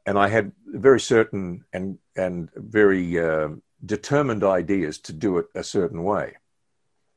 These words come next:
Uh, I discovered that after I'd created the syllabus, I thought, "Well, I need to tell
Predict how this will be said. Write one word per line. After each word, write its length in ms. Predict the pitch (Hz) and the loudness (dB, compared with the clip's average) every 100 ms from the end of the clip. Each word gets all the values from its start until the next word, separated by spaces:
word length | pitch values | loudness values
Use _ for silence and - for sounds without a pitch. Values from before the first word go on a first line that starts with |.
| _ _ - _ - - _ _ | _ _ -20 _ -20 -20 _ _
Uh, 440 | 73 80 78 76 - 95 | -4 0 2 0 -2 0
I 140 | 95 | -2
discovered 500 | 85 - 127 131 92 | -2 -2 2 4 2
that 140 | 90 | 0
after 360 | 95 107 - 90 | 2 2 2 -2
I'd 300 | 85 82 - | 0 -2 -10
created 420 | - 101 143 90 | -2 2 2 0
the 100 | 73 | -10
syllabus, 640 | - 131 117 - - - - _ _ _ _ _ _ _ _ _ _ _ _ _ - - | -4 -2 -2 -4 -10 -12 -20 _ _ _ _ _ _ _ _ _ _ _ _ _ -16 -12
I 140 | - 85 | -8 -8
thought, 300 | - 98 - | -2 -2 0
"Well, 140 | 85 | -2
I 100 | 85 | 0
need 240 | 95 113 - | 0 -2 -2
to 100 | - | -8
tell 460 | - 113 95 95 | 2 2 2 -2